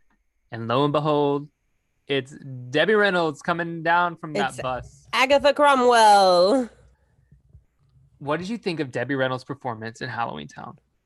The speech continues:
Speaker 2: I love it.
Speaker 1: It's great.
Speaker 2: I'm
Speaker 1: Debbie
Speaker 2: obsessed
Speaker 1: Reynolds
Speaker 2: with how every time she says, like, anything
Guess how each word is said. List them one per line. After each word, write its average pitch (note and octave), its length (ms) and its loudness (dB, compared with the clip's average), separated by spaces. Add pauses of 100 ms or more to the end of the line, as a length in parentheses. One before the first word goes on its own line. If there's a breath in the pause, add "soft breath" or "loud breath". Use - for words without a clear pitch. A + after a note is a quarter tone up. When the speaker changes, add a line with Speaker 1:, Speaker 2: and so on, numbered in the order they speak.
(100)
Speaker 2:
I G3+ 60 -4
love E3 220 -4
it. C#3 200 -10 (1700)
Speaker 1:
It's D#3+ 200 -10
great. A#2 340 0 (220)
Speaker 2:
I'm C4 140 0
Speaker 1:
Debbie C#4+ 80 6
Speaker 2:
obsessed F4 160 2
Speaker 1:
Reynolds D#4 240 2
Speaker 2:
with E4 100 -4
how D4+ 360 2
every G#3 300 -4
time A3+ 260 -6
she A3 200 -14
says, F3+ 480 -8
like, F#3 320 -8 (1000)
anything B3 800 -6